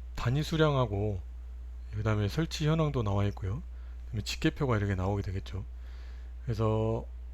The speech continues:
L형 축구하고 이제 다이크하고 어차피 모양은 이제 약간 틀린데 어차피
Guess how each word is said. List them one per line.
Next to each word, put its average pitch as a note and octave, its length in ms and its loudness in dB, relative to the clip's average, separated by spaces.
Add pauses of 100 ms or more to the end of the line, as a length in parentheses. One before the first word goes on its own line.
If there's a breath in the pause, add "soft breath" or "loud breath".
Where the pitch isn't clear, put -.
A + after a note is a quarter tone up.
(680 loud breath)
L형 C#3+ 220 4
축구하고 F#3+ 500 4
이제 B2 180 2
다이크하고 C3+ 680 4
어차피 A2+ 320 0
모양은 B2+ 500 2
이제 G#2 300 2
약간 D3+ 340 0
틀린데 B2 640 0 (640 loud breath)
어차피 G#2 320 -4